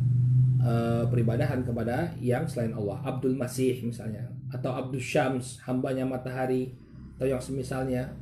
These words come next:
Maka nama-nama yang demikian jangan kita berikan kepada anak-anak kita. Ya, atau Krishna. Krishna itu nama dewa, ya.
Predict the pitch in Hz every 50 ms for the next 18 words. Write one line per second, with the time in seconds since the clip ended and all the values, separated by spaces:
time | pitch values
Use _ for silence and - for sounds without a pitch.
0 | - - - - 123 - 151 139 127 123 123 117 120 123 123 120 120 117 120 117
1 | 110 - - 135 147 160 175 175 - - - - 127 120 120 127 139 - - 120
2 | 127 127 147 - - - - - - - - - - 131 139 139 - 123 123 -
3 | - - 120 135 123 127 - - - - 123 120 117 117 117 110 - - - -
4 | - 104 - - - - - - - - - - - - - - - - - 127
5 | 120 127 127 - 156 170 165 165 - - 156 143 131 131 - - 170 170 - 180
6 | 190 - - 226 220 196 185 180 185 190 165 135 123 147 156 165 160